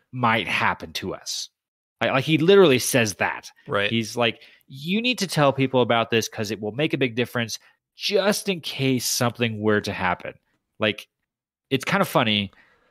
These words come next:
Speaker 1: and threatening, but then also, like, it shows he cares. He wants them to share this, like, important discovery that they discovered in case the other Sleepless have to kill them all. Like, he, at some level, he does care.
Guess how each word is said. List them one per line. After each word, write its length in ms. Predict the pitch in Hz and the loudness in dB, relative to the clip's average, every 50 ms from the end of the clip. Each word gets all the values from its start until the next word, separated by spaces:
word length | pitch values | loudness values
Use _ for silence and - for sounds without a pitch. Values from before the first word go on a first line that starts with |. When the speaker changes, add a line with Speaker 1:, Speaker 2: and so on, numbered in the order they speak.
| _ _ _ _ | _ _ _ _
Speaker 1:
and 200 | 135 131 127 120 | -2 -2 -2 -2
threatening, 680 | - - - - 131 135 123 101 110 117 113 110 107 98 _ _ _ | -6 -10 -2 2 2 2 2 2 -2 -4 -4 -4 -6 -12 _ _ _
but 80 | - 139 | 2 2
then 100 | 151 160 | 2 4
also, 320 | 165 190 208 208 - 254 | 2 0 0 0 0 0
like, 140 | 226 208 185 | 0 0 0
it 100 | 190 180 | 0 -2
shows 300 | - - 170 170 165 - | 0 0 0 0 0 -2
he 100 | 175 175 | -4 -4
cares. 320 | 135 - - 170 131 - | -4 -2 -4 -4 -4 -4
He 140 | - - 160 | -4 -6 -6
wants 480 | 160 127 113 113 123 143 170 160 - - | -6 -4 0 2 2 2 2 -2 -6 -6
them 200 | - 147 139 131 | -4 -4 -4 -4
to 120 | - 139 131 | -6 -4 -2
share 480 | - - - - 127 120 131 143 151 | 0 0 0 2 2 2 2 2 2
this, 320 | 143 123 127 123 117 - 135 | 0 0 -2 -2 -2 -2 -2
like, 180 | 127 123 117 | -2 -2 -2
important 380 | - 123 113 - 135 127 107 117 | -4 -10 -8 -4 -6 -6 -4 -4
discovery 460 | 123 - - - 147 165 180 170 120 | -6 -4 -2 -2 -2 0 -2 -4 -4
that 180 | 101 101 - - | -4 -6 -4 -2
they 160 | 98 98 98 | -2 -2 -2
discovered 580 | - _ - 101 - - 104 98 95 104 101 101 - - - _ _ _ _ _ _ _ _ | -4 _ -8 -8 -6 -4 -4 -2 -2 -4 -6 -6 -16 -20 -20 _ _ _ _ _ _ _ _
in 320 | - - 110 120 127 131 135 | -16 -12 -10 -10 -10 -6 -4
case 480 | - - - 131 135 139 135 - - | -4 0 4 4 4 4 4 2 0
the 180 | - 127 123 85 | 2 0 0 2
other 220 | 104 127 123 131 | 2 2 2 2
Sleepless 440 | 123 - - 147 160 156 - 127 120 - | 0 2 2 2 2 4 2 2 2 2
have 200 | 127 127 120 - | -2 -2 -2 -4
to 80 | - | -8
kill 240 | _ - 127 127 147 | _ 0 2 2 2
them 160 | 143 131 104 | 2 0 -2
all. 320 | 90 71 - - - - _ _ _ _ _ _ _ _ _ _ _ _ | -2 -6 -8 -12 -16 -20 _ _ _ _ _ _ _ _ _ _ _ _
Like, 180 | - 104 104 - | -4 -4 -4 -4
he, 400 | - - - 117 117 117 113 110 _ _ _ _ _ _ _ _ | -10 -6 -2 0 0 0 -2 -4 _ _ _ _ _ _ _ _
at 240 | 117 117 117 127 - | 0 0 0 0 0
some 220 | - - 156 139 | 2 0 0 2
level, 480 | 120 135 147 123 101 104 110 104 - _ _ _ _ _ | 2 2 2 2 2 2 2 0 -2 _ _ _ _ _
he 160 | 113 123 139 | -8 -8 -4
does 240 | 131 147 160 165 - | -2 -2 -4 -4 -6
care. 340 | - - - - - - | -8 -8 -8 -8 -10 -16